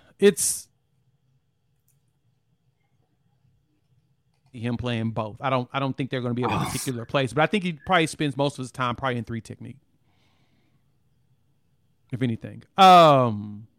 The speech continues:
Speaker 1: let's go to McKinley. I know people wanna know this one. We'll do Okoye last since we're going fast. We got three hundred and twenty-seven people so far here in, uh, watching. Appreciate y'all, but we only got a hundred twenty-three likes. So obviously
Speaker 2: Yeah.
Speaker 1: y'all like the content. Pull up, people.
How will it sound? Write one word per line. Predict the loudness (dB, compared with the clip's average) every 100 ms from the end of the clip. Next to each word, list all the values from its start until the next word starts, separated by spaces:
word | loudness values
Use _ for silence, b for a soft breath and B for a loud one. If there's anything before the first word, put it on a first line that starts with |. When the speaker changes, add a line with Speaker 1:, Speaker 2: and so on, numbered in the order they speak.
| _ _ _ _ _ _ _
Speaker 1:
let's | 2
go | 4
to | 4
McKinley. | 4 0 0
I | 0
know | 0
people | 0 -2 0
wanna | 2 2
know | 2
this | 2 0
one. | -8 -6
We'll | -2
do | 0 0
Okoye | 0 0 0 -2
last | -6 -12 -16 -20 _ _ -12
since | -6
we're | -4 -2
going | -2 -2
fast. | -2 -4 0
We |
got | 0 2
three | 0
hundred | 0 2 0 -2
and | -6
twenty-seven | -4 -2 -2 -2
people | -4 -6
so | -4 -4
far | 0 0 0
here | -2 -4 -2 -2
in, | 2 2 2 0 -2 b b b b _ 4
uh, | 8 10 10 8 8 6 4
watching. | 6 6 6 0
Appreciate | 2 0 2 0 2
y'all, | 2
but | 4
we | 0
only | 0
got | 0
a |
hundred | 0 -2 -4
twenty-three | -6 -4 -4
likes. | -2 -2 -4
So | -2 0 0 0
obviously | 0 2 2 2
Speaker 2:
Yeah. | 2
Speaker 1:
y'all | 2
like | 2 4 4 -2
the | -4 -2
content. | 0 -2 -2 -2 -4 -4
Pull | -4 -2
up, | 0 0
people. | -2 -4 -4 -6